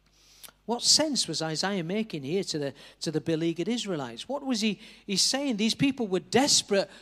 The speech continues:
for deliverance, and deliverance now. It's true, they were looking for a Messiah. All their scriptures had all pointed to this, this chosen one, the Messiah that everyone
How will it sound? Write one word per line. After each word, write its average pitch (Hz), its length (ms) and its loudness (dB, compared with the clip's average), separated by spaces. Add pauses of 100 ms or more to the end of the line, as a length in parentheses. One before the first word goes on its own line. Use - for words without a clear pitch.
(100)
for - 180 4
deliverance, 202 720 4
and 180 140 -2
deliverance 202 720 -2 (180)
now. 165 640 0 (1200)
It's - 180 -4
true, 277 520 4
they 175 100 4
were 226 200 8
looking 269 460 4
for 196 200 -4
a 196 40 -2
Messiah. 202 600 -2 (240)
All 247 220 4
their 247 120 2
scriptures 190 920 0 (260)
had 208 140 4
all 262 200 6
pointed 269 640 2
to 214 140 2
this, 196 280 2 (180)
this 220 180 -2
chosen 233 600 0
one, 180 160 -2
the 165 80 -2
Messiah 220 480 0
that 190 180 -2
everyone 226 460 2